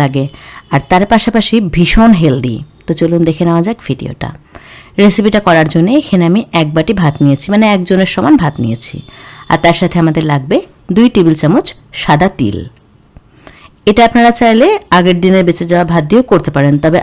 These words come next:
আজকে আমি গরম ভাত দিয়ে রেসিপিটা করে দেখাচ্ছি, মানে গরম ভাতকে একটু ঠান্ডা করে নিয়ে করে দেখাচ্ছি। প্রথমে তিলটাকে একটু শুকনো কড়াইতে ভালো করে ভেজে নিতে হবে, তবে বেশি লালচে করে ভাজবেন না, তাহলে কিন্তু তিলের ফ্লেভারটা নষ্ট হয়ে যাবে আর তিলটা তিতকুটে হয়ে যাবে।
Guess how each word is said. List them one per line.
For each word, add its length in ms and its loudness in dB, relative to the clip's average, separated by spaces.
আজকে 280 -4
আমি 80 2
গরম 280 2
ভাত 180 0
দিয়ে 200 0
রেসিপিটা 340 -4
করে 200 -2
দেখাচ্ছি, 420 -10
মানে 120 4
গরম 260 6
ভাতকে 260 0
একটু 200 -2
ঠান্ডা 320 4
করে 180 0
নিয়ে 200 2
করে 200 -2
দেখাচ্ছি। 420 -12
প্রথমে 320 4
তিলটাকে 460 2
একটু 180 0
শুকনো 320 0
কড়াইতে 360 2
ভালো 200 2
করে 100 2
ভেজে 240 0
নিতে 220 -6
হবে, 180 -6
তবে 140 4
বেশি 240 2
লালচে 280 4
করে 180 2
ভাজবেন 300 2
না, 100 2
তাহলে 220 2
কিন্তু 220 0
তিলের 240 2
ফ্লেভারটা 400 0
নষ্ট 160 -2
হয়ে 140 2
যাবে 180 2
আর 100 0
তিলটা 300 0
তিতকুটে 400 0
হয়ে 160 0
যাবে। 140 -2